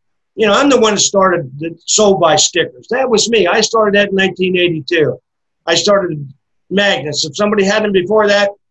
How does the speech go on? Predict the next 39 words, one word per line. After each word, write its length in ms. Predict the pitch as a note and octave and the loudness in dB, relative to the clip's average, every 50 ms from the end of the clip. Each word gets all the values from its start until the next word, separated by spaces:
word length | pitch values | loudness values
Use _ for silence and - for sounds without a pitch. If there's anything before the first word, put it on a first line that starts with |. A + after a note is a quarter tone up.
| - | -4
God 160 | F#3+ F#3 F3+ F3+ | -2 0 0 0
bless 280 | F3+ F#3 F3+ F3 - F3+ | 0 0 0 0 0 -2
'em, 100 | E3+ E3+ | -2 -2
I 140 | F3 F3 | -2 0
don't 180 | F3 E3+ E3 D#3+ | 0 0 -2 0
know. 160 | D#3 D3+ C#3+ | 0 0 0
But 140 | D#3 G#3 C4 | 0 0 0
I 40 | C4 | 0
started 460 | - - C4 C4 C4+ C4+ C4 A3+ G3+ | 0 -2 -2 -2 -4 -2 -2 0 2
all 160 | F3 D#3+ D3+ | 2 2 2
that 220 | C#3+ C3+ B2+ C3 - | 0 -2 -2 -4 -6
stuff. 340 | - - D3 C3+ A#2 - - _ _ _ _ _ _ _ _ _ _ D3 | -6 -4 -4 -4 -4 -4 -8 _ _ _ _ _ _ _ _ _ _ -2
But, 260 | E3 D#3+ D#3 D#3 - - _ _ _ _ _ _ _ _ _ F3 | 0 0 0 0 -4 -10 _ _ _ _ _ _ _ _ _ -6
uh, 80 | F3+ F3 | -4 0
they're 160 | G#3 A3 A3+ | 0 0 0
not 320 | A#3 A#3 A#3 G#3+ - - | 2 0 -2 -2 -4 -8
taught. 460 | - F#3 G#3+ A#3+ B3+ A#3+ F#3 - - - _ _ _ _ _ _ _ _ - | -8 -6 -2 0 0 0 0 -2 -4 -8 _ _ _ _ _ _ _ _ -6
And 300 | D#3 D#3 D3+ D3 D3 - - F3 | -2 -2 -2 -2 -2 -4 -6 -4
that's 260 | F#3+ A3+ A#3 G#3+ - | -2 -2 -2 0 -2
a 40 | - | -2
shame. 400 | - - B3 A#3+ F#3+ D3 C3+ C3+ | 0 0 0 0 0 0 -2 -2
I 100 | C#3+ D3+ | -2 0
mean, 340 | D3+ D#3 D#3 D3 C#3 C#3 - _ _ _ _ _ _ _ - | 0 0 0 -2 -4 -6 -12 _ _ _ _ _ _ _ -16
most 640 | F#3+ F3 F3+ F#3 F#3+ F#3+ G3+ A3+ B3 B3 B3 - | -12 -10 -8 -6 -6 -2 0 2 2 2 2 2
guys 240 | A#3+ A3 G#3+ G3 - | 2 0 0 2 2
just 200 | A3 G#3+ - - | 0 0 0 0
talk 200 | G#3 G3+ G3 F#3+ | 0 0 0 0
about 280 | G3 F#3 F#3 F#3 F3+ - | -2 -2 -4 -4 -4 -4
closing 420 | - F#3 F#3 F3+ F3 F#3 F3+ F3 | -2 0 0 2 0 0 0 0
deals, 480 | E3+ F3 E3+ E3+ E3+ E3+ E3 - - - _ _ _ _ _ _ _ _ | 0 0 0 2 0 0 -2 -4 -8 -18 _ _ _ _ _ _ _ _
phone 220 | - F3 F3+ E3+ E3+ | 0 2 2 2 0
techniques, 720 | F3+ F3+ E3+ D#3+ E3 - E3 D#3+ D#3 D#3 D#3 D3 - - D3+ | 0 0 0 0 0 -2 -2 0 0 0 0 -2 -4 -4 -4
or 260 | C#3+ C3+ C3 B2+ C3 - | -2 -2 -4 -4 -6 -4
product 380 | - F3 F3 E3 D#3+ D#3 - | -2 0 2 2 0 -2 -2
knowledge 440 | D#3+ D#3 D#3 D#3 D#3+ D#3+ D#3 D3 D#3+ | -2 0 2 2 2 2 0 -2 -4
or 80 | D#3 C3+ | -4 -4
something 380 | - E3+ D#3+ D3 C3+ D#3 D3 | 0 0 0 0 0 -2 0
like 200 | D3 C#3+ C#3 C3 | 0 0 -2 -2
that. 260 | C#3 D3 C#3+ C#3 C#3+ | 0 0 0 0 -2